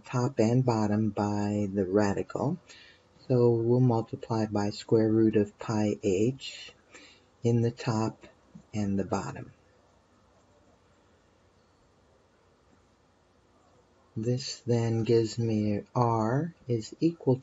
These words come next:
to the square root of three v pi h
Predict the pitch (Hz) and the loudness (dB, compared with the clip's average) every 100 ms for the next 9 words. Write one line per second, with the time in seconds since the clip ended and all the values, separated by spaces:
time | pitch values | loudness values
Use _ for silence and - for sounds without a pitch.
0 | - 110 101 101 139 185 _ _ _ _ | 0 2 2 2 -2 -4 _ _ _ _
1 | _ _ - _ _ _ _ _ _ _ | _ _ -20 _ _ _ _ _ _ _
2 | _ _ _ _ _ _ _ _ _ _ | _ _ _ _ _ _ _ _ _ _
3 | _ _ _ _ _ _ _ - 113 110 | _ _ _ _ _ _ _ -6 -4 -4
4 | - - 127 127 131 185 196 - 107 98 | -2 4 6 6 4 4 2 0 0 2
5 | 101 123 165 - - _ _ _ _ _ | 0 0 -2 -6 -20 _ _ _ _ _
6 | _ _ _ _ _ _ _ _ 135 143 | _ _ _ _ _ _ _ _ 4 6
7 | 143 147 156 165 135 _ _ _ - 101 | 8 6 4 0 -6 _ _ _ -10 -8
8 | 95 127 120 113 120 131 139 135 _ _ | 2 2 4 2 0 -2 -2 -8 _ _
9 | _ _ _ 131 120 117 113 113 123 - | _ _ _ -4 -2 -2 -4 -4 -6 -10
10 | _ _ _ _ _ _ _ _ _ _ | _ _ _ _ _ _ _ _ _ _
11 | - 104 92 131 - | -2 0 0 -4 -10